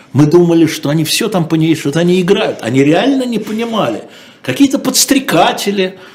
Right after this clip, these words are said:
говорит, подстрек-, «Надо арестовать пять подстрекателей», говорит замминистра ино-, э, внутренних дел. «Пять подстрекателей.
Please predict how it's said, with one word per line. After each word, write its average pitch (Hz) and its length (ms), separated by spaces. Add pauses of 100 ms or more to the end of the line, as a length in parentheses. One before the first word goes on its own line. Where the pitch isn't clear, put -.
(160)
говорит, 151 560
подстрек-, 151 300
«Надо 214 200
арестовать 214 600
пять 220 220
подстрекателей», 190 880
говорит 175 380
замминистра 180 680
ино-, 175 240
э, 156 200
внутренних 165 520
дел. 160 380 (240)
«Пять 254 220
подстрекателей. 196 920